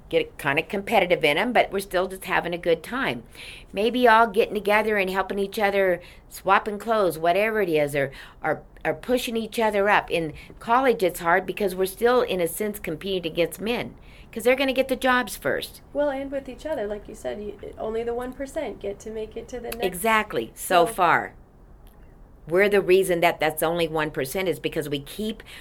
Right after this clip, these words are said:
Speaker 1: repeating history. And history hasn't worked for women. We're right now in the energetic shift. Two thousand nineteen is, is the year of feminine divine. So let's become divine.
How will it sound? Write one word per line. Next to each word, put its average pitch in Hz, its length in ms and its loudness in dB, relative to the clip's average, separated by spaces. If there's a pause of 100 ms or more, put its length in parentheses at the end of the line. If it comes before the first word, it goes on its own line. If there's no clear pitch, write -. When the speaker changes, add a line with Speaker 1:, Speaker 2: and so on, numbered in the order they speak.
(120)
Speaker 1:
repeating 190 600 -2
history. 165 580 -2 (600)
And 185 140 0
history 214 400 0
hasn't 208 340 -2
worked 220 260 -6
for 180 160 -2
women. 143 340 -2 (360)
We're 285 200 2
right 226 400 0
now 170 380 -2 (240)
in 165 140 -2
the 160 160 0
energetic 214 480 0
shift. 143 360 0 (520)
Two 269 140 -2
thousand 247 360 4
nineteen 202 500 -2
is, 160 300 -2 (100)
is 165 160 -2
the 156 80 -2
year 175 240 2
of 185 180 0
feminine 180 380 0
divine. 160 600 -2 (580)
So - 180 -4
let's 208 280 4
become 196 540 -2
divine. 147 840 -2